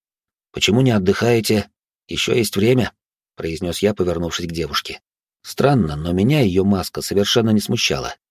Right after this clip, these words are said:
Хотя, уверен, для многих общаться вот так напрямую, находясь близко к таинственной незнакомке, было бы некомфортно. «Не спится», ответила мне собеседница.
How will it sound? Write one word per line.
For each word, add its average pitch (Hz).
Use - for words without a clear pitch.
Хотя, -
уверен, 147
для 110
многих 123
общаться 107
вот 92
так 110
напрямую, 95
находясь 82
близко 90
к -
таинственной 87
незнакомке, 85
было 117
бы 107
некомфортно. 107
«Не 160
спится», -
ответила 82
мне 82
собеседница. 80